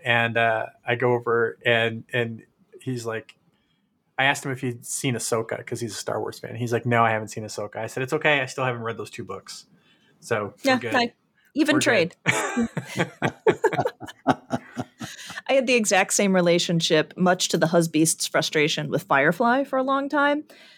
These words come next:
Speaker 2: where I just would not watch the last two episodes of that single weirdly disjointed season of Firefly because, like, then it would be over.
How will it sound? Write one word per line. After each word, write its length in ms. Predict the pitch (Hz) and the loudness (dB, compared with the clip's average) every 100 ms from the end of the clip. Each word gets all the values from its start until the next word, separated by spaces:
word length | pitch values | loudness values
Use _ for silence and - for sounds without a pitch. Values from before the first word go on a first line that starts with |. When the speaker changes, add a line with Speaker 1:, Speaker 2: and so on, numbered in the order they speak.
| _ | _
Speaker 2:
where 180 | 180 180 | 2 4
I 100 | 190 | 4
just 220 | 190 180 | 2 0
would 240 | 180 180 214 | 4 4 4
not 240 | 208 - | 2 4
watch 280 | 170 170 - | 4 2 2
the 80 | 165 | 2
last 320 | 151 156 - | 4 2 2
two 140 | 185 | -2
episodes 640 | - - 170 175 175 180 - | -2 -2 -2 2 4 2 2
of 220 | 151 147 | -2 2
that 260 | 131 135 - _ | 2 2 0 _
single 640 | - 165 151 147 139 135 - 156 | -2 0 2 4 4 2 -2 -2
weirdly 400 | 165 147 160 160 | 4 4 4 2
disjointed 600 | 139 - 123 156 123 - | 0 -2 -2 0 -2 0
season 340 | 156 143 160 | 0 2 0
of 100 | 135 | -2
Firefly 600 | - 143 156 - 143 139 - - - - | -2 2 2 2 2 2 0 -12 -8 0
because, 300 | 226 175 180 | 4 4 6
like, 220 | 165 - _ | 4 0 _
then 160 | 160 147 | 2 2
it 140 | - | 2
would 200 | 165 127 | 0 4
be 160 | 175 - | 2 2
over. 400 | 294 330 - | 0 -2 -8